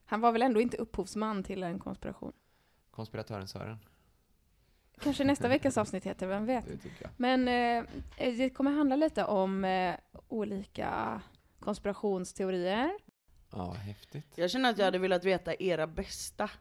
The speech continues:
Speaker 1: Ja.
Speaker 3: De bästa konspirationsteorierna som ni kan.
Speaker 1: Ja.
Speaker 2: Ja.
Speaker 1: Vilka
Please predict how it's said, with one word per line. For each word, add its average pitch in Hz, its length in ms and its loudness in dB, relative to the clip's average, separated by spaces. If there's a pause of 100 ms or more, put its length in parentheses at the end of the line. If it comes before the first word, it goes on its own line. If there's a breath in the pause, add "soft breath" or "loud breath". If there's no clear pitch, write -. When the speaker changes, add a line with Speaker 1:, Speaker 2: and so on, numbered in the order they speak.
(260)
Speaker 1:
Ja. 220 280 2 (100)
Speaker 3:
De 180 140 -4
bästa 175 480 -6
konspirationsteorierna 170 1040 -6
som 175 180 -6
ni 165 280 -6
kan. 202 260 -10 (220)
Speaker 1:
Ja. 226 440 -4
Speaker 2:
Ja. 120 60 -10 (680 loud breath)
Speaker 1:
Vilka 240 260 -6